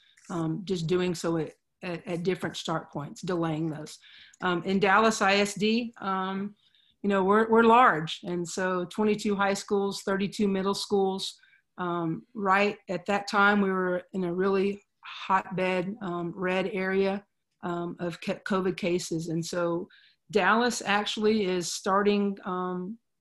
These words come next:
tomorrow, um, virtual. So we will open up tomorrow virtually. Um, and we are gonna stay in a, a virtual environment, um, until October the sixth. That's Dallas's plan.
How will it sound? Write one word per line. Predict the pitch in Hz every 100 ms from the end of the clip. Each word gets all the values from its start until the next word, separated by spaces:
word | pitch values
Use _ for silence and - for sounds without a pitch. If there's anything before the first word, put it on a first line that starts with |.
| _ _ _ _ _ _ _
tomorrow, | - 202 196 220 156 190 -
um, | 180 175 175
virtual. | 185 185 - 202 233 _
So | - 175
we | 175
will | 180 196 196
open | 196 208
up | 196 -
tomorrow | 208 180 190 185
virtually. | 180 185 - 208 214 214 _ _ -
Um, | 180 175
and | 180 175
we | 175 202 202
are | 196
gonna | 202 190
stay | - 196 196
in | 190
a, | 185 _ _ - - _ -
a | 180
virtual | 196 196 208 190
environment, | 185 185 190 196 190 196 -
um, | 196 185 208
until | 196 190 - 196 190 190
October | 180 180 208 190 185
the | 170
sixth. | - 214 226 - 190
That's | 175 -
Dallas's | 185 175 190 - 190
plan. | - 196 196 233